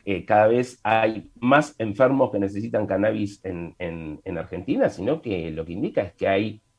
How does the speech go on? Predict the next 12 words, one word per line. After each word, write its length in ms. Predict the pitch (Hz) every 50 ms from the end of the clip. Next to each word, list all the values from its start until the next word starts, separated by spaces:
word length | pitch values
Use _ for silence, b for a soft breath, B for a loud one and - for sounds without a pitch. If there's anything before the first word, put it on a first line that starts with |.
| _ _ -
muchas 460 | 123 139 180 247 285 - - 123 104
personas 640 | - - 98 98 - - 185 214 202 175 143 104 -
que 180 | - - 101
usan 560 | 120 147 220 277 262 - - 101 90 78 73
cannabis 520 | - 82 80 87 98 101 95 95 95 - -
en 100 | 80 85
Argentina 640 | 82 82 95 95 98 - 165 233 233 233 240 220 160
y 160 | 110 101 -
que 160 | - 98 95
necesariamente, 1000 | 90 90 92 92 - - 98 98 - - 175 170 151 - 131 143 180 180 170 147
a 40 | 123
ver, 200 | 117 104 - B